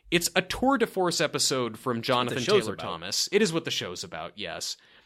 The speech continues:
Speaker 1: But also Jonathan Taylor Thomas shows a lot of great range. He is angry. He's put upon in this, but then he, uh, ultimately, after taking the car out after dark as a show of defiance,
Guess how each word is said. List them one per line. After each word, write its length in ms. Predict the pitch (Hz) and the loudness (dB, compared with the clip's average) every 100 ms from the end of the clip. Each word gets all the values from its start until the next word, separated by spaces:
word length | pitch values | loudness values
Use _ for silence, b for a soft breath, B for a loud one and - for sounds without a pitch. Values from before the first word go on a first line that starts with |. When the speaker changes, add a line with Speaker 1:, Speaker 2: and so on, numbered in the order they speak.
| b _ - | b _ -2
Speaker 1:
But 120 | 160 | 0
also 240 | 175 185 185 | 2 2 2
Jonathan 360 | 175 160 160 | 0 0 -2
Taylor 260 | 165 151 143 | -2 -2 -2
Thomas 360 | 170 160 165 | -2 0 0
shows 260 | 160 147 131 | 0 -2 0
a 40 | 127 | 2
lot 160 | 120 | 2
of 80 | 110 | 2
great 200 | 117 113 | 0 0
range. 420 | 131 131 123 123 | 0 0 0 -2
He 140 | - 110 | -4 -4
is 160 | 98 - | -4 0
angry. 560 | 131 139 135 131 127 117 | 2 2 2 0 0 -2
He's 220 | 110 - | -6 -8
put 200 | - 123 | -4 -4
upon 360 | 120 123 113 | -2 0 0
in 140 | 113 110 | 0 -2
this, 240 | 113 110 | -2 -2
but 160 | - 120 | -4 -2
then 160 | 127 | -2
he, 180 | 135 135 | -2 -4
uh, 120 | 135 - _ _ | -4 -6 _ _
ultimately, 520 | 147 170 170 175 151 131 | 0 0 2 0 2 4
after 260 | 135 - | 2 0
taking 340 | 139 156 139 123 | -2 -2 -2 -6
the 60 | |
car 320 | 113 147 135 | 0 2 4
out 180 | 123 113 | 4 4
after 300 | 110 110 - | 4 2 -2
dark 320 | 110 120 117 | 2 4 2
as 100 | 113 | 0
a 40 | 104 | -4
show 180 | - 123 | -2 -2
of 80 | |
defiance, 640 | 104 101 120 113 104 104 - | -4 -4 0 2 0 -2 -6